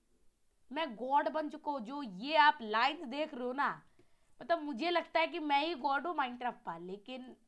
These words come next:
और एक ये, मैं guys पहले ही बोल रहा हूँ, ये, ये Armor Fox in gaming, Shivang, Gaming with शिवांग, उसने भी एक series बना के रखी है। ये उससे related आप नहीं है, ठीक है? ये उससे related आप कोई भी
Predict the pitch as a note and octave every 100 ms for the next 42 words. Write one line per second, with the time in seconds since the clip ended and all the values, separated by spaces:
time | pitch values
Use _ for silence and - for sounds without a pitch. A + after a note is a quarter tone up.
0 | A3 A3+ B3 B3+ B3+ - - - A#3+ D4+
1 | D#4 - - A3+ C#4 D#4+ C#4+ C#4+ D4+ B3
2 | - C4 D4 D#4 D4+ D4 D4+ E4 - B3+
3 | C4+ A3+ C4+ C#4 C4+ C4+ C4+ - B3 B3
4 | D4 C#4 B3+ C4 C4+ C#4 D4 - - -
5 | C4 A3 B3+ C4 C4+ C#4 - _ _ _
6 | - F3+ B3 B3+ C4 C4+ - B3+ A#3+ B3
7 | B3 - A#3+ A#3+ C4 C4 B3+ C4 B3+ B3
8 | B3 A#3 C4 A3 A3 A#3+ B3 C4 C4 C4+
9 | C4+ C4+ - _ _ C4 D4+ D4+ D4 -
10 | F4+ D#4+ D#4 D#4 E4 D#4+ D#4 C#4+ B3 D#4+
11 | D4+ G#3 - - C#4 F4 F4+ - B3 C#4
12 | B3 D4 C#4+ C#4 C#4 C#4+ C#4 - - -
13 | B3+ - - E4 F#4 D#4+ E4 F4 -